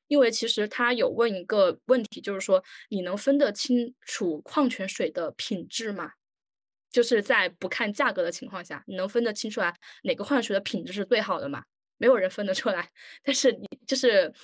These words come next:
其实这个点就说明，其实用户什么，他并不了解说哪个产品好跟坏，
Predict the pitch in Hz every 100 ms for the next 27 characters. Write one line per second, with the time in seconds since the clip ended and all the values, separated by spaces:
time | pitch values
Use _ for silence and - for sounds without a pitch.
0 | _ _ _ _ _ - 254 247 294 202
1 | 175 208 240 226 180 202 214 214 254 247
2 | 233 208 - 190 233 359 359 220 165 185
3 | 202 - 196 151 123 190 - 180 175 -
4 | 190 180 180 - 208